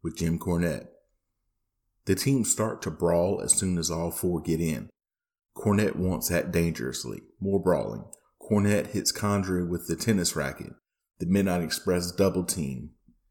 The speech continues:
Lane gets the two count on Rose. Eaton and Condrey have a slugfest.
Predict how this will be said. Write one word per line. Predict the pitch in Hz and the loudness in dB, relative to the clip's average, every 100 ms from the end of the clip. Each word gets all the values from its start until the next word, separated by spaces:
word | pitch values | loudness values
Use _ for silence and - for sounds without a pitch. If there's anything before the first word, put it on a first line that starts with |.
| _ _ _ _ _ | _ _ _ _ _
Lane | - 92 98 | -2 2 4
gets | 92 92 - | 2 0 -2
the | 85 | -2
two | - | 0
count | 101 98 90 85 | 0 0 0 0
on | 80 | 0
Rose. | 85 80 - - - - - | 0 -2 -4 -8 -10 -16 -4
Eaton | 92 92 95 | -2 0 0
and | 87 | 0
Condrey | 95 90 87 85 | 0 0 0 -2
have | 85 80 | -2 -4
a | |
slugfest. | 78 - 87 80 - 67 50 - | -2 0 0 -2 -4 -6 -6 -8